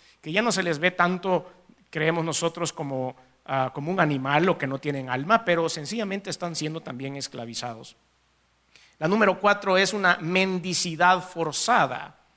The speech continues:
Esto lo puede ver usted en cualquier semáforo en el país. Usted para y de repente ve un niño que llega y le pide una moneda.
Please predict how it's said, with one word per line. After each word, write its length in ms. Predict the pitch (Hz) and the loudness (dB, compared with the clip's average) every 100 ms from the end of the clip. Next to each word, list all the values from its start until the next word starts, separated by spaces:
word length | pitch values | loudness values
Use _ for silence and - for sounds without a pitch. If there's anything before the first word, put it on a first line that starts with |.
| _ _ _ | _ _ _
Esto 200 | 180 226 | -4 0
lo 100 | 214 | 0
puede 240 | 170 156 | 0 0
ver 160 | 160 170 | 2 2
usted 240 | 170 185 | 0 0
en 80 | 202 | 0
cualquier 300 | 196 151 156 | 0 -2 -2
semáforo 500 | 151 147 151 165 151 | -2 0 0 2 0
en 140 | 135 123 | 0 -4
el 100 | 113 | -10
país. 800 | - 120 131 123 - - - - _ _ _ _ _ _ _ - | -10 -8 -2 0 0 0 -6 -14 _ _ _ _ _ _ _ -16
Usted 300 | 135 214 - | -4 -4 0
para 360 | 196 202 214 | 4 6 4
y 80 | 156 | 2
de 60 | 151 | -4
repente 380 | 143 175 180 | -4 -8 -6
ve 80 | 175 | -2
un 160 | 175 180 | -2 -2
niño 320 | 247 240 226 | -2 -2 0
que 100 | 196 | 2
llega 240 | 185 185 | 4 2
y 60 | 180 | 2
le 100 | 156 | -2
pide 300 | - 185 185 | -4 -2 0
una 180 | 175 175 | 2 0
moneda. 560 | 160 180 160 113 - | -2 -2 0 -2 -8